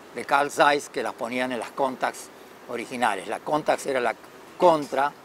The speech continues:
de Leica. Eh, o te comprabas una Leica, o si eres un hombre inteligente y querías buena calidad, te comprabas una Contax.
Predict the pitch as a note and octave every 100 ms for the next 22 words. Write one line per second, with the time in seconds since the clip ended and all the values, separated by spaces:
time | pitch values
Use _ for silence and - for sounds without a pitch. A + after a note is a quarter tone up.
0 | - - - - B2 B2 B2+ - - -
1 | - - B2+ A2+ G2 - G#2 - A#2 A2+
2 | B2+ A#2+ B2+ B2+ B2 A2+ A#2 E3 F#3 B3
3 | A3+ G3+ G3 - A#2 D#3 E3 - D3 D3+
4 | C#3+ C3 D3 C#3+ C#3 F#3 D3+ B2+ B2+ D3
5 | A#2+ D3 D3 D3+ D3 D3 D3 C#3 - -
6 | - C#3+ B2 B2 B2 A#2+ A#2+ A#2 A2+ G#2+
7 | G2+ G2 - - -